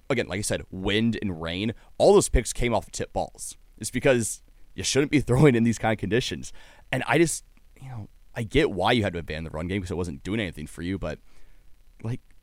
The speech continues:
just throw checkdowns to Ollie Gordon. Like, <laughs> ugh, I don't know. Do something.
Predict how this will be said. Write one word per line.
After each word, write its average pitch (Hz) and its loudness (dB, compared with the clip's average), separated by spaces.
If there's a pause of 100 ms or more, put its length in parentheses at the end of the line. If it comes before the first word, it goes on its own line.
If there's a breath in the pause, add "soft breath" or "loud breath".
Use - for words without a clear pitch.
(220)
just - -8
throw 139 4
checkdowns 143 2
to 120 0
Ollie 95 0
Gordon. 78 -6
Like, 92 -6
<laughs> - -14
ugh, 165 4 (400 soft breath)
I 160 2
don't 175 4
know. 139 6 (100)
Do 180 0
something. 185 4